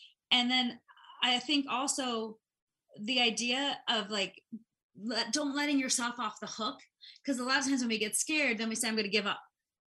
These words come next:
I'm not gonna try 'cause I'm scared." And if you think about the idea of letting yourself off the hook, how many times have you been like, "Oh, I won't do this 'cause I'm scared," or, "I won't do this 'cause it's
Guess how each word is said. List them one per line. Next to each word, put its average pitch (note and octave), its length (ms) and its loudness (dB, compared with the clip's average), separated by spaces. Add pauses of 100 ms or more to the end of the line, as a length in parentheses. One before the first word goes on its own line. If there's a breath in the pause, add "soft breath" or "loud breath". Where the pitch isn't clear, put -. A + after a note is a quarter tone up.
(140)
I'm A3+ 120 2
not G#3+ 140 4
gonna A3+ 140 0
try G3+ 460 2
'cause G3+ 160 -8
I'm F#3+ 120 -6
scared." F#3+ 500 0 (220 loud breath)
And B3 240 2
if D4 200 -2
you D#4+ 140 4
think E4+ 260 -4
about F4 280 -2
the D4+ 60 0
idea C4+ 200 0
of A3+ 60 -6
letting A#3 260 -2
yourself A#3+ 320 -2
off A3+ 160 -6
the A3+ 100 -4
hook, A3+ 260 -6
how D4+ 140 -6
many G#4+ 160 -6
times D4+ 280 2
have A3+ 100 -4
you A3+ 100 -2
been G#3 120 -4
like, G3+ 160 -2
"Oh, B3 60 -2
I B3+ 120 2
won't A#3+ 200 -2
do A3 80 0
this G3 180 -4
'cause F#3 120 -10
I'm E3+ 140 -8
scared," C#3 300 -4
or, C#3+ 60 -4
"I E3+ 100 -4
won't A#3 200 -2
do A#3 80 -4
this G#3 140 -4
'cause F#3 160 -6
it's F3+ 180 -8